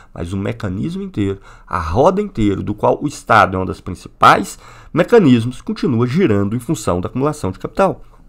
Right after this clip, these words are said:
E o mecanismo da dívida é o pior de todos. É o, é o mais nefasto de todos, porque nesse caso o capitalista, além de investir em indústrias,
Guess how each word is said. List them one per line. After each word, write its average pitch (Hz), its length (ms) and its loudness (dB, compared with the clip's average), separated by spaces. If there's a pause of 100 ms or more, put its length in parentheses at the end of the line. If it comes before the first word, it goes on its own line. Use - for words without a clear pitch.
(440)
E 180 80 2
o - 20 4
mecanismo 131 420 0
da 113 120 0
dívida 147 260 -2
é - 20 0
o 180 40 -6
pior 226 480 6
de 113 140 -2
todos. - 360 -12 (720)
É 123 60 6
o, 160 180 4
é 160 60 2
o 170 80 0
mais 190 260 2
nefasto 208 800 0
de 95 140 -6
todos, - 320 -8
porque - 260 4
nesse 247 380 2
caso 156 400 4
o 135 40 -4
capitalista, 156 600 0
além 123 180 4
de 117 100 0
investir 104 540 0 (1400)
em 202 60 0
indústrias, 131 880 2